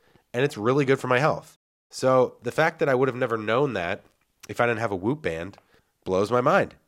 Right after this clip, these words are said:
Everybody needs a Whoop band. Rory McIlroy wears it, and he smoked us in the Ryder Cup. What else do you need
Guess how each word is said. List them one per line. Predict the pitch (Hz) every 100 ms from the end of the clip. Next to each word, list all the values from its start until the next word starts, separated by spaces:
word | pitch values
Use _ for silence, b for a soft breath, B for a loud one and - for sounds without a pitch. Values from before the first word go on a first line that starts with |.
| -
Everybody | 127 139 175 135 123
needs | 104 92 90 -
a | 101
Whoop | 90 135 135
band. | 80 67 _ -
Rory | 123
McIlroy | 143 143 151 147 143
wears | 135 135 139 127
it, | 135 135
and | 110
he | 107
smoked | - - 117 117
us | 110
in |
the | 101
Ryder | 98 95
Cup. | 95 98 90 - b b
What | 95 120
else | 127 117 -
do | 110
you | 98
need | 92 90 85 78